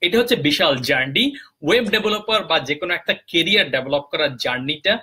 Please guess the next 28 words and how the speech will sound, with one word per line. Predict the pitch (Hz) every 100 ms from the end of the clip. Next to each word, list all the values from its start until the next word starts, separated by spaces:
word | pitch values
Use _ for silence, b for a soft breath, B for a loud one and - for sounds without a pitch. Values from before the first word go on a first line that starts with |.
| -
simple | - 262 233 196 143
না, | 113
তুমি | - 160 156
একদিন | 139 135 156
করলা, | 143 160 165
দুই | 139
দিন | 135 151
করলা | - 156
জিনিসটা | 147 143 -
হয়ে | - - 147
যাবে | 117 113
না। | 107 220 B B B
এটা | 208
একটা | 214
লম্বা | 160 160 170
সময়ের | 175 185 175 185
প্রসেসের | 180 160 147 165 -
বিষয়। | 127 135 190 226 247 B -
তোমাকে | 156 156 165
ধাপে | 127 135 -
ধাপে | 147 147 160
একটা | -
target | - 127 123 151
set | - - 156 156 -
করে | 160 175
করে | 160 127
আগাইতে | 117 120 -
হবে | 123 117